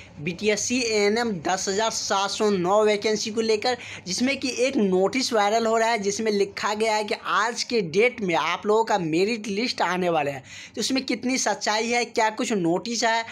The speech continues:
वो सारे कुछ हम इसमें बताएंगे। आपकी जो काउंसलिंग का डेट है, वो क्या कुछ रहने वाले, कब से आपके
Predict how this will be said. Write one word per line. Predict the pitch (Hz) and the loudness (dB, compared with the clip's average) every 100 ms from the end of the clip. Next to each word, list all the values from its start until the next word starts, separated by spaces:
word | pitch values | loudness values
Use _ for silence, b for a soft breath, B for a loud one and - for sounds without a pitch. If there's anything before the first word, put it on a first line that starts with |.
| B B | B B
वो | 214 | 0
सारे | 220 - 233 240 262 | 0 0 2 2 2
कुछ | 254 233 | 0 0
हम | 226 | 0
इसमें | 214 226 208 | -2 0 0
बताएंगे। | 196 202 208 214 214 208 B - | 0 0 0 2 0 -2 B -2
आपकी | 202 202 254 | -2 0 -4
जो | 233 220 202 | -2 0 2
काउंसलिंग | 196 196 220 240 233 | 2 0 -2 -2 0
का | 208 151 | -2 2
डेट | 190 233 | 2 4
है, | 226 | 2
वो | 208 220 226 | 4 2 2
क्या | 214 190 | -2 -2
कुछ | 220 214 | -2 0
रहने | 214 214 | 0 2
वाले, | 214 214 | 2 0
कब | 208 208 | 0 -2
से | 208 | 0
आपके | 220 214 | 0 0